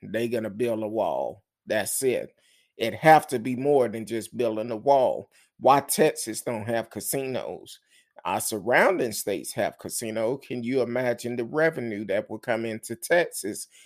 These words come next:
if Texas had casinos? Because that revenue that is going to Oklahoma or Louisiana, it would actually, uh, stop. Even some people like going to New Mexico. But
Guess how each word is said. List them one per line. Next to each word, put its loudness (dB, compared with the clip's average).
if -4
Texas 2
had -2
casinos? -10
Because 0
that -2
revenue 4
that 0
is -6
going -2
to -2
Oklahoma -2
or -6
Louisiana, -4
it 4
would 4
actually, 2
uh, 4
stop. 0
Even -4
some -4
people -2
like 4
going 0
to -4
New -4
Mexico. -2
But 2